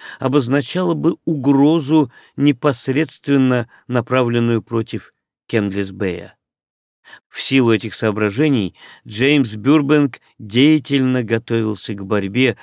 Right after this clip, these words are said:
со всякими возможными осложнениями и опасностями, путем ли оказания вооруженного сопротивления, если последнее окажется возможным,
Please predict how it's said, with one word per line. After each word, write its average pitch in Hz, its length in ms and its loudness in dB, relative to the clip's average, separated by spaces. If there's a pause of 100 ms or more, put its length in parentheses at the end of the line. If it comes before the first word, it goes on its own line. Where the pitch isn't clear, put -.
(180)
со - 180 -6
всякими 98 440 -6
возможными 110 760 -2 (240)
осложнениями 107 1160 -2
и - 180 -8
опасностями, 101 960 -6 (300)
путем 151 340 0
ли 131 180 4 (180)
оказания 123 840 -4 (140)
вооруженного 107 720 -2
сопротивления, 123 1000 -2 (240)
если 113 300 -8
последнее 107 640 -4
окажется 104 500 -6
возможным, 110 720 -2